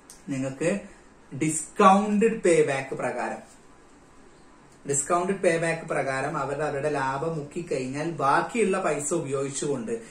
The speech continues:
നിങ്ങൾക്ക് അഞ്ചേ പോയിന്റ് വൺ സിക്സ് ഇയേഴ്സ് എടുക്കും നിങ്ങൾക്ക് ആ അറക്കിയ പൈസ തിരിച്ചു കിട്ടണമെങ്കിൽ. ഇതൊന്നും കൺസിഡർ ചെയ്തിട്ടില്ലെങ്കിലോ, നിങ്ങൾക്ക് അതാത് വർഷം കിട്ടുന്ന പൈസ അതേപോലെ ഉപയോഗിക്കുകയാണെങ്കിൽ നിങ്ങൾക്ക് പേ ബാക്ക്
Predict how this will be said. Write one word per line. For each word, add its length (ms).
നിങ്ങൾക്ക് 540
അഞ്ചേ 480
പോയിന്റ് 760
വൺ 280
സിക്സ് 560
ഇയേഴ്സ് 520
എടുക്കും 480
നിങ്ങൾക്ക് 320
ആ 260
അറക്കിയ 360
പൈസ 340
തിരിച്ചു 360
കിട്ടണമെങ്കിൽ. 540
ഇതൊന്നും 400
കൺസിഡർ 460
ചെയ്തിട്ടില്ലെങ്കിലോ, 800
നിങ്ങൾക്ക് 200
അതാത് 520
വർഷം 360
കിട്ടുന്ന 320
പൈസ 240
അതേപോലെ 640
ഉപയോഗിക്കുകയാണെങ്കിൽ 720
നിങ്ങൾക്ക് 540
പേ 220
ബാക്ക് 280